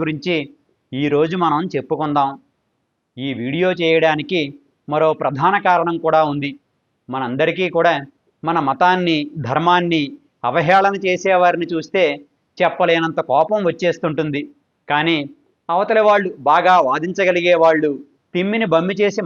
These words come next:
మాట్లాడేవాళ్ళు అయితే వారి ప్రశ్నలకు సమాధానాలు చెప్పలేక కొందరు నీళ్లు నములుతూ ఉంటారు. సనాతన ధర్మం గురించి కనీస అవగాహనైనా ఉంటే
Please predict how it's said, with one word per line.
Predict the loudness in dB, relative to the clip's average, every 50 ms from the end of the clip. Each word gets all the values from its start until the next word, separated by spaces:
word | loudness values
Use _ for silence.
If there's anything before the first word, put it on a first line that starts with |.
| -2 -2
మాట్లాడేవాళ్ళు | -2 -2 0 2 2 4 4 4 4 4 4 4 4 2 2 2 2
అయితే | 0 0 2 2 2 0 -2 -8 _ _ _ _ _ _ -6
వారి | -2 0 2 2 0 0
ప్రశ్నలకు | -2 -2 -4 -2 -2 -2 0 0 0 0 0 -2 0 -2 -2
సమాధానాలు | 0 2 2 2 2 2 0 0 2 2 2 2 2 0
చెప్పలేక | 0 0 2 2 2 2 2 0 0 -4 -8 -8 _ _ _ _ _ _ -4
కొందరు | -4 0 2 2 2 2 2 0 0 0
నీళ్లు | -2 0 0 0 0 0
నములుతూ | 0 0 -2 -2 0 0 0 2 0
ఉంటారు. | 0 0 0 0 0 -2 -6 -12 _ _ _ _ _ _ _ _ _ _ _ -8
సనాతన | -4 -2 0 0 0 0 0
ధర్మం | 0 0 0 0 0 0 -2 -2
గురించి | -2 -2 -4 -2 -2 -2 -2 -4 -6 -10 _ _ _ _ _ -2
కనీస | -2 0 0 -2 -2 0 0
అవగాహనైనా | 2 2 4 4 4 4 4 4 2 2 2 2 2 2 2 0 -2
ఉంటే | -2 0 0